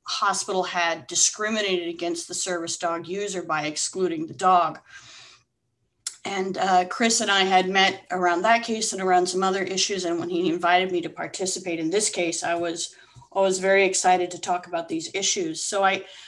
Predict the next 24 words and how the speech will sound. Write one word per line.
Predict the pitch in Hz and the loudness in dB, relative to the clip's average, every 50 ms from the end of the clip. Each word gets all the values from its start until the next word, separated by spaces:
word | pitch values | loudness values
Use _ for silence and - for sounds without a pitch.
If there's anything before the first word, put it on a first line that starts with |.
| - - | -8 -4
I | - 226 226 | -2 -2 -2
came | 226 - 262 294 294 302 285 262 | -2 -2 0 2 4 4 4 4
into | 269 277 277 269 - 254 | 2 0 0 0 -2 -4
the | 226 214 | -6 -6
case, | - - 196 196 185 190 | -4 -2 0 0 2 4
I | 180 180 | 2 2
think, | 180 - - 349 302 302 - | 2 4 4 6 6 6 4
only | - - 226 262 269 247 220 | 2 0 0 2 2 2 2
about | 190 190 180 180 175 - - - - - - - - - - - | 4 6 6 6 6 4 -2 -14 -14 -14 -14 -14 -16 -16 -14 -8
six | - - - - 311 311 302 - - | -4 0 2 4 4 4 2 0 0
weeks | 277 269 269 - - | 0 0 0 0 0
before | - 233 220 - - 214 208 | -2 -4 -6 -4 -2 -2 0
the | 185 190 | 0 0
trial, | 185 - - 208 202 214 220 226 208 190 180 180 175 175 175 - - | -2 -2 2 4 6 8 8 8 8 8 8 8 8 4 2 0 2
and, | - 185 185 185 185 180 185 | 4 4 6 6 4 6 6
um, | 180 175 170 170 - - - - - - - _ - | 6 6 6 4 0 -2 -6 -12 -14 -14 -18 _ -12
but | 247 233 226 - - - 233 233 | -8 -8 -8 -4 2 2 4 4
we | 269 277 | 4 4
got | - 359 381 359 | 6 6 8 8
up | 320 254 - | 6 4 0
to | 262 240 | -4 -4
speed | 233 - - - 247 247 226 | -4 -4 -4 -2 -2 -2 0
very | 190 208 208 202 190 | 0 2 2 2 0
quickly. | 190 - - 285 302 302 - 247 214 196 185 180 175 180 - - | -2 -4 -6 -6 -6 -4 -4 -2 0 2 4 4 2 0 -2 -8